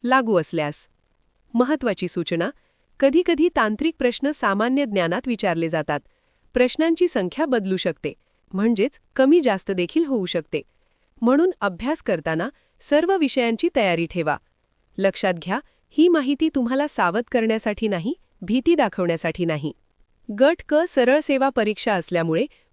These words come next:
खूप खोलवर अभ्यास करण्याची गरज नाही. प्राथमिक अभ्यास प्लस मागील प्रश्नपत्रिका हेच यशाचे गमक असेल. जर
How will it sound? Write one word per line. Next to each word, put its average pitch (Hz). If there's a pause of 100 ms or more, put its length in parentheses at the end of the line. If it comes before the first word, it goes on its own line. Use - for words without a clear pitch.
खूप -
खोलवर 269
अभ्यास 220
करण्याची 175
गरज 208
नाही. 156 (540)
प्राथमिक 277
अभ्यास 220
प्लस 262
मागील 208
प्रश्नपत्रिका 175 (340)
हेच 311
यशाचे 202
गमक 190
असेल. 156 (840)
जर 302